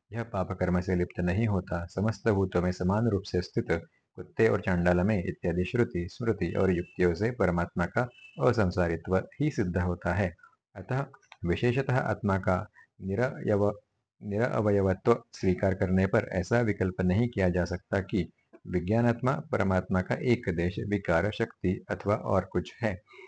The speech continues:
उसके अंशादि का, उसके अंशादि होने का प्रतिपादन करने वाले श्रुति स्मृतिवाद भी आत्मा के एकत्व के लिए ही है, भेद का प्रतिपादन करने वाले नहीं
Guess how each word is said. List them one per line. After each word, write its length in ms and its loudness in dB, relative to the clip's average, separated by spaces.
उसके 240 -2
अंशादि 600 2
का, 280 0
उसके 260 -4
अंशादि 460 2
होने 300 4
का 200 0
प्रतिपादन 600 0
करने 340 2
वाले 320 2
श्रुति 260 -4
स्मृतिवाद 560 2
भी 240 2
आत्मा 320 0
के 280 -2
एकत्व 440 -6
के 200 2
लिए 300 6
ही 200 2
है, 200 0
भेद 240 2
का 160 4
प्रतिपादन 480 2
करने 280 2
वाले 260 4
नहीं 280 0